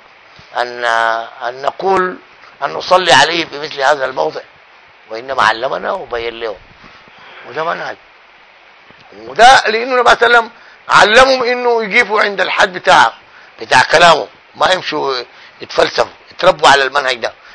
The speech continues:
لما تاخذ حديث البراء بن عازب، تكلم عن مسألة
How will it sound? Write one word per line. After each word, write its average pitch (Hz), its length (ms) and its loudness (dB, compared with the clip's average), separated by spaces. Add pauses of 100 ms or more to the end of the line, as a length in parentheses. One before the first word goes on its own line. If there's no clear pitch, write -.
(120)
لما 180 160 0
تاخذ 208 360 2
حديث 185 360 -4
البراء 156 400 0
بن 135 160 -8
عازب، 123 320 0 (1120)
تكلم 139 320 -2
عن 113 260 -2
مسألة 117 360 -4